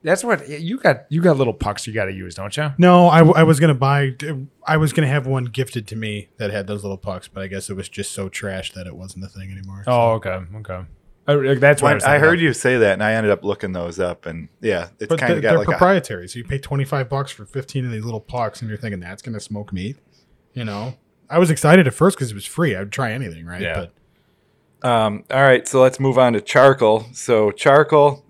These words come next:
Speaker 3: the biggest pro is y-, your taste is gonna be on,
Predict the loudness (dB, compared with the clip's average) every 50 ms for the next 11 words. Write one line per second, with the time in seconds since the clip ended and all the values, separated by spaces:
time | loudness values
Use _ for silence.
0 | _ _ _ _ -18 -16 -12 -12 -12 -10 -6 -6 -2 2 2 2 4 2 0 -2
1 | _ 2 4 6 8 8 6 6 4 0 -6 -10 -12 _ _ -16 -8 -6 -6 -6
2 | -6 0 0 2 2 2 -2 -4 -8 -10 -8 -4 -4 -4 -4 -4 -6 -6 -6 -6
3 | -6 -8 -10 -10 _ -8 -6 -6 -6 -8 -10 -12